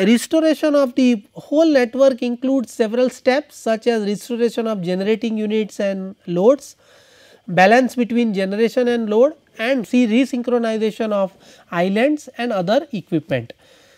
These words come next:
So, the restoration process can be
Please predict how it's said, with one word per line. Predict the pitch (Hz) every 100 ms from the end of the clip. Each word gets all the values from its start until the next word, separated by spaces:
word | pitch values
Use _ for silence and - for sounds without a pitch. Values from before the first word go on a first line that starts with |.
| _
So, | -
the | 247 247
restoration | 233 - 294 294 277 294 277
process | 262 254 277 320 - -
can | 220 220
be | 220 247 247 233